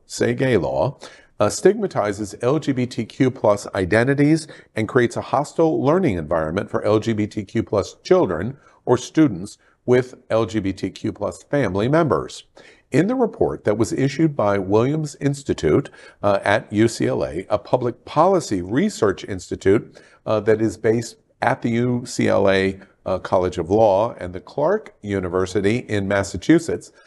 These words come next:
fifty-six percent of L G B T Q plus parents surveyed said they were considering leaving Florida over their concerns about the, how the new law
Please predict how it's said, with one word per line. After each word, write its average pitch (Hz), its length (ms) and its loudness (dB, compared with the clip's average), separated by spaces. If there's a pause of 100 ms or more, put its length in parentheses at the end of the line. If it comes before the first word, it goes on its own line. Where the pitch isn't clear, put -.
(260)
fifty-six 208 920 -4
percent 113 500 -4
of 92 200 -4
L 113 220 4
G 127 160 -4
B 120 140 -4
T 117 200 -4
Q 120 240 -2
plus 104 320 0
parents 165 380 -2
surveyed 101 600 0 (320)
said 123 300 0
they 113 140 2
were 110 260 4
considering 107 800 -6
leaving 98 520 -4
Florida 107 440 2 (300)
over 117 240 2
their 104 160 0
concerns 104 640 -4
about 92 280 -2
the, 98 360 -8
how 143 420 0
the 107 160 -4
new 110 200 -2
law 117 400 0